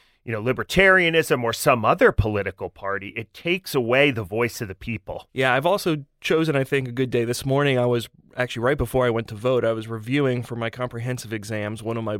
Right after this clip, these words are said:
Speaker 2: one of my books on my list, Sam Willence's The Rise of American Democracy.
Speaker 1: That's right. Great book.
Speaker 2: Well, I, a very large <laughs> book, too.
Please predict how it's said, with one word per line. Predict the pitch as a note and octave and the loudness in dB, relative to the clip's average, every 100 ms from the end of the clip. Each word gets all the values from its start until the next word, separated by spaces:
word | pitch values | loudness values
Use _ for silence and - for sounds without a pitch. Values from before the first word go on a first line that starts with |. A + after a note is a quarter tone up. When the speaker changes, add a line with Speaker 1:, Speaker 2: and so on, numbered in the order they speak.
| - | -4
Speaker 2:
one | B2 B2+ | -2 0
of | |
my | A2+ | 0
books | G#2 A2 - | 0 -2 -2
on | G#2+ | -6
my | G#2 | -4
list, | G#2+ A#2 C3+ - _ _ _ - | -2 -2 -2 -6 _ _ _ -8
Sam | - C#3 C#3 | -2 0 2
Willence's | C3 B2+ B2+ - A#2 - | 2 2 0 -4 -6 -4
The | A2+ | -4
Rise | G#2+ A2 A2 A2+ A2+ | 0 0 0 -4 -6
of | |
American | G#2 G#2 G2+ - G#2+ | -8 -6 -6 -6 -6
Democracy. | G#2 F#2+ G#2 - G#2 G2+ | -6 -6 -6 -6 -4 -2
Speaker 1:
That's | A2+ | 2
right. | A#2 - | 2 0
Great | A2 C3 B2+ | 0 0 0
book. | A2 A2+ - | -2 -2 0
Speaker 2:
Well, | G2+ | 0
I, | E2 A2+ F2+ G#2 | 2 0 -4 -6
a | G#2 - | -6 -6
very | A#2+ - | -2 0
large | B2+ C3 B2 - | 2 2 0 0
<laughs> | - | -2
book, | C3 - | -2 -4
too. | - F3 A#2+ D#3+ C#3 | -2 0 2 2 2